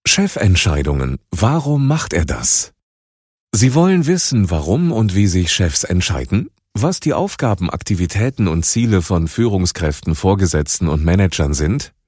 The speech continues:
wie sie es vermeiden, wenn sie selbst entscheidungsschwach sind und oftmals zögern, dass Chefs über ihren Kopf hinweg entscheiden. Es ist ihnen wichtig, dass sie selbst schnell entscheiden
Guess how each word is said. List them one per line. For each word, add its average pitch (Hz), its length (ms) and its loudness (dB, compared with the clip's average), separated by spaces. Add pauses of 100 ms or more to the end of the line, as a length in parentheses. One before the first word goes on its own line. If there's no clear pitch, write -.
(400)
wie 131 220 2
sie 120 180 2
es 107 160 0
vermeiden, 98 680 0
wenn 76 160 0
sie 76 120 -2
selbst 95 460 -2
entscheidungsschwach 80 800 0
sind 87 320 0 (320)
und 95 220 2
oftmals 113 500 0
zögern, 127 480 2
dass 78 180 -2
Chefs - 460 -2
über 165 240 0
ihren 98 300 -2
Kopf 98 240 -2
hinweg 85 340 2
entscheiden. 80 560 -2 (840)
Es 135 160 2
ist 147 160 -2
ihnen 156 280 0
wichtig, 139 360 0
dass 87 200 0
sie 101 100 0
selbst 101 400 0
schnell 110 260 0
entscheiden 87 680 0